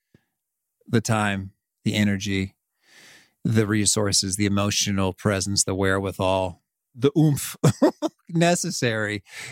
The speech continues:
to, to meet the demands of life and stuff. And then you have an extra level, a layer of maybe resentment or irritability, like, "And I don't have any time for myself."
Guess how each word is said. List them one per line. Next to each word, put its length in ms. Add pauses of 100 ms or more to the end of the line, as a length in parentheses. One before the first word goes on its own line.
(100)
to, 440
to 200
meet 340
the 420 (460)
demands 920 (440)
of 180
life 420
and 120
stuff. 560
And 160
then 100
you 100
have 200
an 60
extra 280
level, 380 (200)
a 80
layer 320
of 120
maybe 240
resentment 800 (580)
or 240
irritability, 600
like, 200
"And 100
I 60
don't 180
have 120
any 200
time 220
for 100
myself." 640